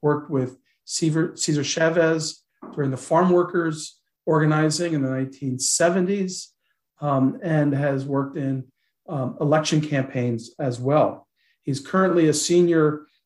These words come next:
uh, fellow at the, or senior, excuse me, a senior lecturer in leadership, organizing, and civil society at Harvard University's Kennedy School of, um,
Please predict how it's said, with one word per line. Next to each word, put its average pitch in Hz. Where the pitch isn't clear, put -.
uh, 123
fellow 226
at 139
the, 135
or 139
senior, 156
excuse 160
me, 139
a 113
senior 147
lecturer 147
in 139
leadership, 156
organizing, 143
and 135
civil 139
society 156
at 139
Harvard 156
University's 135
Kennedy 151
School 123
of, 120
um, 120